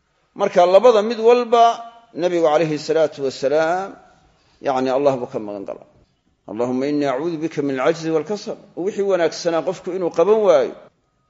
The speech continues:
yacni waxa weeye, ha u qaban waayo awoodi waa, ama ha u qaban waayo wahsade,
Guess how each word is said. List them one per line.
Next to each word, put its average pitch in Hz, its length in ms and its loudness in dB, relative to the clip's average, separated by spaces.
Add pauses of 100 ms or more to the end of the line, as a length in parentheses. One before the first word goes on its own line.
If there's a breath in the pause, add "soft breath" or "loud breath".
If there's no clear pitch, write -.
(120)
yacni 127 260 -6
waxa 135 180 0
weeye, 151 580 2 (240)
ha 180 160 6
u 220 80 8
qaban 190 320 6
waayo 151 320 8
awoodi 151 380 2
waa, 147 340 6 (500)
ama 151 220 0
ha 165 80 6
u 208 120 4
qaban 180 280 2
waayo 151 300 4
wahsade, 143 580 2